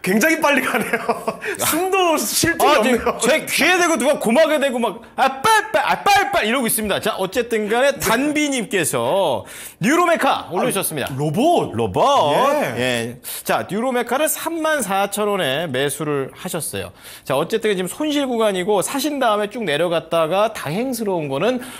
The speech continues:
Speaker 2: 바닥을 팡 찍고 다시 좀 올라오고 있는 그런
Speaker 1: 네.
Speaker 2: 상황이라 요게 나 다시 좀 우선 일 차적으로는, 어, 회복될까? 그리고 이 차적으로는 전고점 수준까지 다 올라갔으면 좋겠다. 사만 원 이상 갈 수 있을지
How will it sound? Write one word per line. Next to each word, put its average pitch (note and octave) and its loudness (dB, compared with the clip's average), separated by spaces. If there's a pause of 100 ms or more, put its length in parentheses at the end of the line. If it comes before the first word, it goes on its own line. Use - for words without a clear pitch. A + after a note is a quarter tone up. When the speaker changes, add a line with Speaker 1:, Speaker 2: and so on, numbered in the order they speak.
(140)
Speaker 2:
바닥을 F#3+ -2
팡 D4 0
찍고 B3+ -2
다시 F3+ 0
좀 G3 0
올라오고 A#3 2
있는 F3+ -4
그런 D3 0
Speaker 1:
네. D3 2
Speaker 2:
상황이라 D#3+ 2
요게 F#3+ 2 (420)
나 E3+ 0
다시 - -8
좀 A#3 -2
우선 G#3+ 2
일 B3+ 2
차적으로는, C#4+ 2 (200)
어, C3+ 0
회복될까? A3 -4 (440)
그리고 D#3+ 0
이 D3 0
차적으로는 G3 2
전고점 G3+ 0
수준까지 G#3+ 0
다 A3 0
올라갔으면 B3 0
좋겠다. A#3 0
사만 C#4 2
원 C#4 4
이상 A3 2 (160)
갈 D#3+ 0
수 E3+ -2
있을지 D#3 0